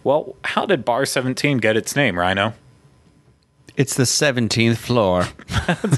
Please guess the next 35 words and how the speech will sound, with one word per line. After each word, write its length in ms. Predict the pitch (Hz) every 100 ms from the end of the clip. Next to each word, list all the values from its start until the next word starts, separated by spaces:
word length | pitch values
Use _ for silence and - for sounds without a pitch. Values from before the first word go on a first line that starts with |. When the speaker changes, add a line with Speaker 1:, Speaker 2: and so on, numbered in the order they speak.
| - - 156
Speaker 1:
That 160 | 220 -
is 120 | 107 -
absolutely 560 | 143 - 151 143 151
correct. 360 | 139 151 123 113
Speaker 2:
<laughs> 0 |
Speaker 1:
So 200 | - 143
I 100 | 170
don't 220 | 226 233
know 160 | 156 143
why 200 | 135 117
Speaker 2:
I 40 |
didn't 180 | 135 143
Speaker 1:
I 140 | 120 98
Speaker 2:
know 100 | 98
either 280 | 117 120
Speaker 1:
never 60 | 123
put 100 | 156
Speaker 2:
until 180 | 139 127
Speaker 1:
that 60 | 127
Speaker 2:
we 60 | 123
Speaker 1:
together. 160 | 123
Speaker 2:
just 120 | 139
said 180 | 107 101
that, 220 | 107 113 185 117 98
but 20 | 156
<laughs> 180 | 139
you 80 | 180
just, 320 | 151 165 120 - - - 151 -
I 120 | 120
couldn't 280 | 120 123 104
figure 240 | 92 90 90
it 60 |
out 140 | 92 104
<laughs> 80 | 131
before. 540 | 107 190 190 151 131